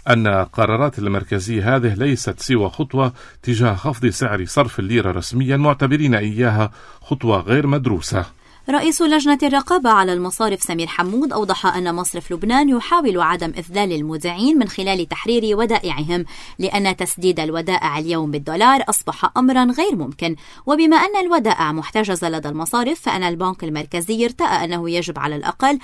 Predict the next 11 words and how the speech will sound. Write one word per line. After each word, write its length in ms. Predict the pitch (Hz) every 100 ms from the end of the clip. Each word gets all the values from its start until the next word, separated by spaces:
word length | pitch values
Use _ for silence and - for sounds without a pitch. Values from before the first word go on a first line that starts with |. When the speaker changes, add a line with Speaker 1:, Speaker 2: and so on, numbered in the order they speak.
| - -
Speaker 2:
تسديد 420 | 294 - - 381 -
تلك 260 | 196 180 165
الودائع 560 | 156 170 254 - 226
بالليرة 460 | 196 180 208 208 196 180
اللبنانية 600 | 170 160 165 208 226 196
وفقاً 380 | 202 - 185 170
لسعر 360 | 160 151 139
السوق 360 | 156 - 175 156
المحدد 580 | 156 170 240 214 226 233
لدى 240 | 311 302
المصارف، 560 | 294 262 - 156 160